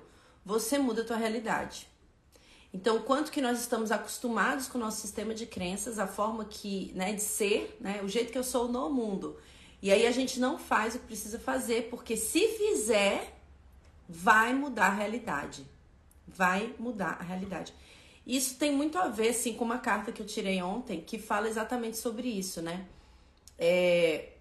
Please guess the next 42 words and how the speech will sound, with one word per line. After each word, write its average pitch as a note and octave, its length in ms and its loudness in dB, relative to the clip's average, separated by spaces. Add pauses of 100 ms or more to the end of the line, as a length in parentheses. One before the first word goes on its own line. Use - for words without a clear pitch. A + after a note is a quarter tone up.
(140)
a F3+ 60 -10
questão G#3 360 -2
do A3 100 0
foco, A3 560 6
de A#3 80 -6
você G3 180 -4
decidir G#3 560 -2
realmente G3+ 420 -2
o - 20 -14
que - 80 -16
você G3 320 -4
quer F#3 520 -2 (340)
e G3 60 -6
você G3 240 0
confiar A#3+ 720 0
nisso. B3+ 520 -4 (680)
Você F3+ 240 -4
fa-, F#3+ 200 -2
pegar G3 400 2
isso B3 200 -2
e - 40 -12
falar A#3 180 0
assim, A#3 200 0
ó, F3 200 4
é E3 200 2
meio F#3+ 220 0
que C4 100 -2
assim, A3+ 180 -2
segura A3+ 460 -2
na B3 120 0
mão A#3 200 2
de G3+ 140 -4
Deus G3 340 -4
e D4 60 -4
vai. D3+ 420 -2 (600)
E, G3 500 0
e A#3+ 480 4
ir, - 200 -4
e F#3+ 80 -2
meter G3 260 0
as - 160 -2
caras. E3 480 -2